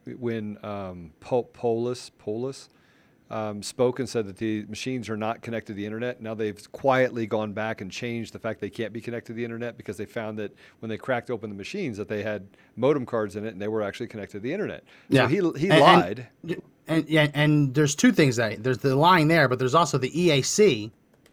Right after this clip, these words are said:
Speaker 2: in its
Speaker 1: Changed it.
Speaker 2: rules
Speaker 1: Yeah.
Speaker 2: stated you cannot have election machines that connect to the internet. So that was a rule.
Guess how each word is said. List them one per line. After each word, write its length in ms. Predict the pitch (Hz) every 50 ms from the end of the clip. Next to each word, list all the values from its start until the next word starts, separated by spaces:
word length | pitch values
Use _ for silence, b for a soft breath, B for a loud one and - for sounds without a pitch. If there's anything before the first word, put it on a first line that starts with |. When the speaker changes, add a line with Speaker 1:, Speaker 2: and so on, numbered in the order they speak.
| _ _ _ -
Speaker 2:
in 100 | 170 196
its 160 | 208 175 139
Speaker 1:
Changed 160 | 135 131 160
it. 20 | 202
Speaker 2:
rules 440 | 220 165 123 110 110 117 - - - _ -
Speaker 1:
Yeah. 100 | - 123
Speaker 2:
stated 420 | 120 196 196 190 151 123 110 110 123 b b b b b b b _ -
you 220 | 135 135 165 190
cannot 580 | 185 - - 180 165 151 156 165 165 180 196 -
have 280 | - - 160 165 165 156
election 400 | 151 143 151 151 147 - 160 143
machines 320 | 143 - - 139 127 113
that 100 | 120 117
connect 280 | - - 131 117 - -
to 40 | 117
the 120 | 123 131
internet. 260 | 147 135 110 98 - - _ b b b b b
So 120 | - - 127
that 120 | 156 151
was 140 | 180 170 151
a 40 | 165
rule. 420 | 151 180 208 190 131 95 - b